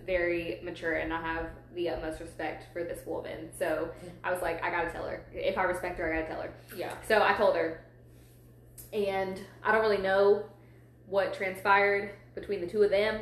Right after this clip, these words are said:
Speaker 2: <laughs>
Speaker 1: um, and I still don't know. Um, but he did try to message me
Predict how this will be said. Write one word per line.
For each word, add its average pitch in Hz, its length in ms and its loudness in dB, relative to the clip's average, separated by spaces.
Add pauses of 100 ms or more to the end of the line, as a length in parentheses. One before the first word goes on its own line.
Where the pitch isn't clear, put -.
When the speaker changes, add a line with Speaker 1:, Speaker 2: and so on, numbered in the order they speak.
(100)
Speaker 2:
<laughs> - 140 -8
Speaker 1:
um, 190 540 0
and 160 120 -4
I - 80 -4
still 190 160 -2
don't 190 180 -2
know. 196 260 -4 (540)
Um, 165 500 0 (280)
but 185 320 2
he 196 540 -4 (300)
did 185 280 -2
try 165 560 0 (240)
to 175 80 -12
message 170 340 -8
me 156 380 -12